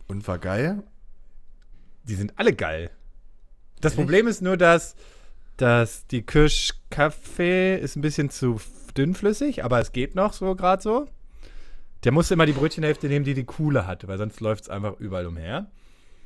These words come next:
Speaker 2: Ähm, <laughs> dann die, die Kiwi-Dings-Minze ist perfekt geworden und die andere Banane ist ein bisschen sehr fest. Also da muss man noch ein bisschen mit dem Zucker variieren, aber sonst ist ganz geil.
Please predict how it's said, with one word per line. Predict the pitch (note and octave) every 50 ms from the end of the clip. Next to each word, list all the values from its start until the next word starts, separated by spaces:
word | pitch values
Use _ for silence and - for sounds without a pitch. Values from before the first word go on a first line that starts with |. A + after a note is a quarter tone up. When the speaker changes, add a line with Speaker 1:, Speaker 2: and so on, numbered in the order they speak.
| - - - - - - -
Speaker 2:
Ähm, | A2+ A2 A2 A2 G#2+ G#2+ G#2+ G#2+ A2 G#2+ G#2+ G#2+ G#2+ A2 A#2+ G2+ E2 - - - - - - - -
<laughs> | - - - - - - - -
dann | - B2 A2+ A#2+ A#2 A2+ A#2 A2+ A#2 G#2+ G2+ G#2+ G#2+ - - - -
die, | - G#2+ G2 - - - - - - - - - - - -
die | C#3+ C#3 B2+
Kiwi-Dings-Minze | - - - G#2 - G#2+ A2 G#2+ G#2+ G#2 G2 F#2+ E3 D#3 - - - - - - - F#3+ F#3+ G3+ G3 - D#3 D#3+ F3 G3+ F#3+ - G3
ist | F3 - -
perfekt | - C3+ B2 - F#3 - -
geworden | - A3 G#3+ G#3+ A3 A3+ G#3+ F3+
und | F3+ -
die | F3 -
andere | C#3 D#3 F3+ F#3+ F#3 F#3 F3 E3+ F3
Banane | D#3+ D#3 C#3+ C#3+ D3 D3+ D3+ D3
ist | C#3 -
ein | C#3
bisschen | B2 - B2 G2+
sehr | G#2+ G#2+ A2+ A2
fest. | - - A2 G2+ F#2 - - - -
Also | - A#2 G#2+ A2
da | A2 A#2+ A#2+
muss | B2+ B2 A#2+ -
man | A#2 A2+
noch | A#2
ein | A2+
bisschen | A2+ G#2+ A2+ A2
mit | A2 G#2
dem | G2+ F#2
Zucker | - - B2+ G#2 A2 G2 F2+
variieren, | G2 F#2+ F#2 F#2+ F#2 F#2
aber | F2+ F2 F#2
sonst | F2+ A2+ D3+ F3+
ist | -
ganz | - B3+ B3 -
geil. | - C#4 C4 F#3+ G#2 D#2+ -